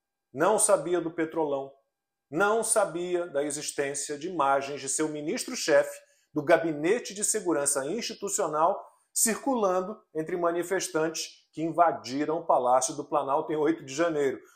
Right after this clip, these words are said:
O general Gonçalves Dias é íntimo de Lula, amigo de longa data. Trabalhou na segurança do presidente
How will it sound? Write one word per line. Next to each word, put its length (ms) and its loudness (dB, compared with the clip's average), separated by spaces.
O 140 4
general 400 4
Gonçalves 520 0
Dias 600 -4
é 280 -2
íntimo 480 -4
de 80 -8
Lula, 480 -2
amigo 380 -6
de 140 -12
longa 560 -2
data. 480 -4
Trabalhou 760 6
na 120 -2
segurança 600 2
do 160 -4
presidente 680 -2